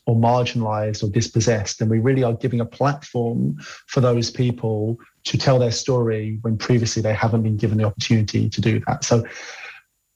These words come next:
our work with the U N H C R, the U N Refugee Agency, is a really great example of that. We're working with almost a hundred refugees around the world. And this is genuinely the first time most of them have ever been asked to tell their story.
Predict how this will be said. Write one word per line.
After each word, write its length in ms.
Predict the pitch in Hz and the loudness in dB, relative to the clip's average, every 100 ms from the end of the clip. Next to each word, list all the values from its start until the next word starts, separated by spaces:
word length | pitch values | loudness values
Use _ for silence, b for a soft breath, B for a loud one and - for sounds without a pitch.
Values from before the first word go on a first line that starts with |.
| - | 0
our 120 | 135 | 2
work 400 | 135 143 - - | 4 2 -2 -2
with 160 | 127 107 | -2 0
the 80 | 117 | 0
U 200 | 131 123 | 2 2
N 80 | |
H 220 | 123 120 - | 2 0 -2
C 160 | 123 | 0
R, 240 | 131 143 123 | 2 2 0
the 80 | |
U 160 | 113 120 | 0 0
N 80 | 113 | 0
Refugee 420 | 113 - 110 127 | -2 -4 0 2
Agency, 640 | 117 113 117 117 - 113 131 131 | 2 0 -2 -6 -4 -2 0 2
is 140 | 123 | 2
a 60 | 117 | 4
really 180 | 117 110 | 2 2
great 240 | 123 120 | 0 0
example 480 | 120 135 131 - 107 | 0 2 0 -2 -8
of 60 | 104 | -6
that. 260 | 107 107 - | -6 -6 0
We're 120 | 113 | 2
working 400 | 117 117 117 113 | 4 2 0 0
with 300 | 110 110 98 - _ _ _ _ _ _ - | 0 0 -2 -12 _ _ _ _ _ _ 0
almost 340 | 147 131 123 | 2 2 0
a 40 | 110 | -2
hundred 600 | - 139 135 - 113 117 | 0 2 2 0 -4 -2
refugees 580 | 113 - 110 123 117 | -4 -2 0 2 2
around 260 | 117 113 110 | 0 0 0
the 60 | 110 | 2
world. 640 | 120 110 110 135 147 - B B B B _ _ | 2 0 -4 -4 -4 -6 B B B B _ _
And 440 | 127 120 120 113 - - | 2 4 4 2 -4 -4
this 200 | 123 - | -2 0
is 160 | 113 | 0
genuinely 420 | 98 135 143 131 120 | 0 0 2 2 -2
the 80 | |
first 340 | 117 127 123 - | 0 0 0 -2
time 320 | 123 120 117 | -2 2 2
most 260 | 120 127 107 | 2 0 -2
of 80 | |
them 160 | 110 113 | -4 0
have 140 | 113 | 0
ever 320 | - 131 123 107 | 2 2 2 0
been 260 | 117 113 | 0 0
asked 680 | 120 117 110 110 - - - | 2 2 2 -2 -6 -10 -18
to 100 | - | -2
tell 220 | 135 131 131 | 2 4 4
their 140 | 131 | 2
story. 380 | - 135 117 | 0 0 -2